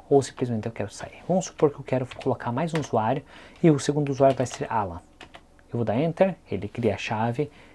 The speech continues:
e agora eu tenho dois usuários. Onde que eu consigo localizar essas informações? Se eu vim aqui colocar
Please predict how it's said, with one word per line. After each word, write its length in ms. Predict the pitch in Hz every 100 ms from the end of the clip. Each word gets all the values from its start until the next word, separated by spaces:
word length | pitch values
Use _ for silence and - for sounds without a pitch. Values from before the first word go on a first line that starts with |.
| -
e 40 | 196
agora 320 | 170 127 131
eu 40 |
tenho 320 | 127 110 117 113 -
dois 220 | 90 85
usuários. 640 | 95 101 73 - - - - - - - - -
Onde 340 | 175 196 196 185
que 100 | -
eu 60 |
consigo 640 | 160 143 - 135 131 131 123 -
localizar 600 | 170 175 139 123 110 104
essas 180 | - 104
informações? 680 | 90 101 82 - - - - - - - -
Se 120 | 175
eu 40 |
vim 160 | 170 160
aqui 160 | 123
colocar 420 | - 131 - 98